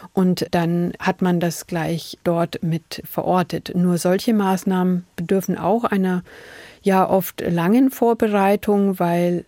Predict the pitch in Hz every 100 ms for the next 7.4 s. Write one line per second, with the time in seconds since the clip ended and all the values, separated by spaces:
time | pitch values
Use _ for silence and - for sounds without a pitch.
0 | - 175 - 165 165 - 156 220 214 208
1 | 208 202 196 190 185 185 - 185 - 185
2 | - 180 170 180 175 175 - 170 165 170
3 | - - 170 160 - - 175 196 214 226
4 | 208 202 - 175 - 175 180 202 175 170
5 | 175 175 - - - - - - 190 196
6 | 214 208 185 165 180 208 - 254 240 -
7 | 202 196 185 -